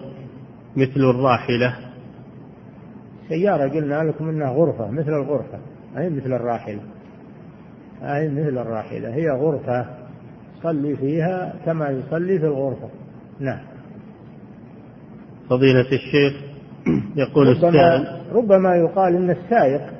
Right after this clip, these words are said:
Speaker 2: السائق هو اللي له حكم الراكب على الراحلة، لأنه يوجه السيارة، فهو يصلي النافلة على حسب اتجاه السيارة، أما غيره فيتوجهون إلى القبلة ويركعون ويسجدون لأنهم في غرفة.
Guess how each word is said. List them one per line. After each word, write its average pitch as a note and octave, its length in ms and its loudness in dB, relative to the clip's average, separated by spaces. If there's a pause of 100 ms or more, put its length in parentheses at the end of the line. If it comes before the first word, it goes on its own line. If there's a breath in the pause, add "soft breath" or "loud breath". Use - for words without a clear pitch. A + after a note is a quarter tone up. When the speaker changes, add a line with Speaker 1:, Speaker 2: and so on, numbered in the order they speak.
(280)
Speaker 2:
السائق D#3+ 520 -2
هو F3+ 180 2
اللي D3 260 -2 (500)
له D3+ 120 0
حكم D#3 400 -2
الراكب C3+ 460 -2
على B2 180 -2
الراحلة، A2 480 -8
لأنه C#3+ 320 -4
يوجه D3 380 0 (100)
السيارة، B2 440 -6 (880)
فهو E3+ 240 2
يصلي F3 680 0
النافلة E3 680 -2 (580)
على D#3+ 240 0
حسب E3+ 360 -2
اتجاه D3+ 500 -2
السيارة، B2+ 600 -4 (140)
أما G#3 220 0
غيره A3+ 440 2
فيتوجهون G3+ 1080 0
إلى B2 120 -2
القبلة D#3 640 -2 (480)
ويركعون C#3+ 580 0
ويسجدون C#3 680 -4
لأنهم G3 460 0
في F3 140 0
غرفة. C3+ 440 -2